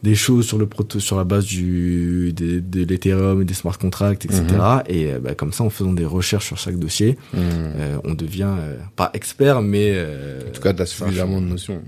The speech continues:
Speaker 2: T'as pas besoin d'être pointu au ré-, en fait, au fait. Parce que toi, tu reçois tout type de dossier et tu pourras jamais être pointu.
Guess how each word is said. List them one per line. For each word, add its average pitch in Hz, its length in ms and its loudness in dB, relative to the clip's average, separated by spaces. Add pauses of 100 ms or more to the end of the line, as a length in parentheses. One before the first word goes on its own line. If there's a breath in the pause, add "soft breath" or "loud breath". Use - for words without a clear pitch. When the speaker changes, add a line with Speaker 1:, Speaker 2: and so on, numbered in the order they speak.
(180)
Speaker 2:
T'as 113 80 0
pas 143 140 2
besoin 139 160 4
d'être 110 160 2
pointu 113 320 0
au 113 140 6
ré-, 90 200 0
en 82 140 -4
fait, 87 180 -4
au - 80 -4
fait. 87 220 -6 (360 loud breath)
Parce 87 140 -4
que 92 460 0 (460)
toi, 104 120 2
tu - 100 -14
reçois 87 200 -8 (160)
tout 120 100 -2
type 110 180 0
de 104 120 4
dossier 113 380 4
et 98 60 2
tu - 220 -16
pourras 98 160 2
jamais 104 200 4
être 92 100 -4
pointu. 110 360 -2